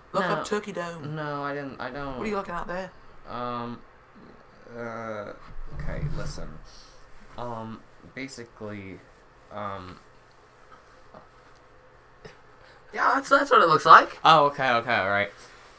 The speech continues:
Speaker 2: So I'm over, I'm having a really under time, hard time understanding you, 'cause I've never ever heard of this Scottish, Scot-, Scottish turkey.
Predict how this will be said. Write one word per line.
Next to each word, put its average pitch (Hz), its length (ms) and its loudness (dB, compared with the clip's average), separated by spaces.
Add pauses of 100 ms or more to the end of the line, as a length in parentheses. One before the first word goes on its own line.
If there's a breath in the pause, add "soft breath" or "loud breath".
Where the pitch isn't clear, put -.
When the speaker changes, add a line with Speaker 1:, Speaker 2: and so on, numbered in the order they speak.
(640 loud breath)
Speaker 2:
So - 180 0
I'm 196 140 6
over, 240 260 4
I'm 240 140 0
having 254 240 -2
a 233 60 4
really 190 200 -2
under 165 200 -2
time, 147 340 0
hard 147 480 -2
time 139 220 -4
understanding 117 500 -4
you, 98 80 -8
'cause 117 160 -8
I've 139 80 0
never 160 240 -2
ever 139 260 -2
heard 127 300 -6
of - 120 -12
this 104 140 -8
Scottish, - 600 -2 (120)
Scot-, - 500 0
Scottish 117 520 -4
turkey. 135 380 -12